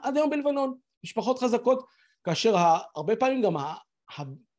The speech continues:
יש אבא שהוא היה חזק, והבן הוא ממשיך שלו. ראינו את זה,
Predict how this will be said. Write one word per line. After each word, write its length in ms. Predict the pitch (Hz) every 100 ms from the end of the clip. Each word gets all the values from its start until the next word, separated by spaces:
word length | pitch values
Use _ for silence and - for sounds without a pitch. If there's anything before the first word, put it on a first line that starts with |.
| -
יש 240 | 190 -
אבא 280 | 156 202 226
שהוא 160 | 180
היה 80 | 180
חזק, 300 | 180 185 269 247
והבן 260 | 269 285
הוא 180 | 294 277
ממשיך 280 | 262 254 -
שלו. 300 | 226 214 196 _ _ _ _ _
ראינו 200 | 180 220
את 60 | 170
זה, 120 | 196